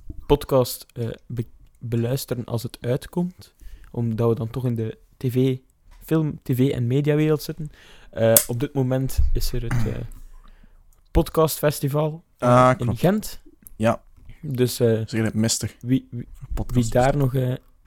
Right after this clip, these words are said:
Speaker 1: je naartoe wil, eh,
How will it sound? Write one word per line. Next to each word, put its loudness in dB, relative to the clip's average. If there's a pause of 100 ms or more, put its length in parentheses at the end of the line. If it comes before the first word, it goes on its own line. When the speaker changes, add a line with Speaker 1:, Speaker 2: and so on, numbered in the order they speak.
(340)
Speaker 1:
je 0
naartoe -4
wil, 0 (600)
eh, -16